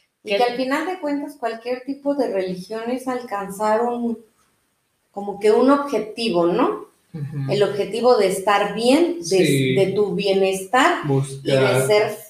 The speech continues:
Speaker 1: pues, feliz, ¿no? Digámoslo así.
Speaker 3: Sí, hasta una paz interior, ¿no?
Speaker 1: Ajá,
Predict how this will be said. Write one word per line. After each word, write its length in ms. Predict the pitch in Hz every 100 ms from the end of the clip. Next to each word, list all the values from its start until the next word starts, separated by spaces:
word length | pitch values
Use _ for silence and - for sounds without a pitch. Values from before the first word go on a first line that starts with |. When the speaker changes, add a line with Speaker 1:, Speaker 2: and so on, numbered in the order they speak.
| _ _ _ _
Speaker 1:
pues, 220 | 202 185 -
feliz, 400 | 247 311 349 247
¿no? 200 | 247 320
Digámoslo 480 | 233 208 220 226 196
así. 120 | 180 147 131 131 143
Speaker 3:
Sí, 60 |
hasta 220 | 160 147 175
una 200 | 208 202
paz 180 | 196
interior, 560 | 220 202 139 139 147 127
¿no? 80 | 123
Speaker 1:
Ajá, 480 | 160 208 202 -